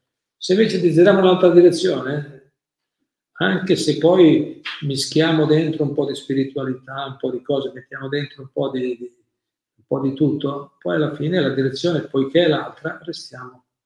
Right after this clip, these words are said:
restiamo perplessi, ne restiamo perplessi e restiamo,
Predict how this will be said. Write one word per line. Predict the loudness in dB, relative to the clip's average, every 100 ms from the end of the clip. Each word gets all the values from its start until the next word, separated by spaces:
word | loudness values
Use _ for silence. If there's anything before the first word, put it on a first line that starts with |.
| _ _ _ _
restiamo | -16 -16 -14 -14 -12 -10 -8 -8 -10 _ _ _ _
perplessi, | -8 -6 -2 -2 -2 -6 -8
ne | -6
restiamo | -6 -6 -6
perplessi | -6 -6 -8 -6 -4
e |
restiamo, | -2 -4 -6 -6 -6 -10 -20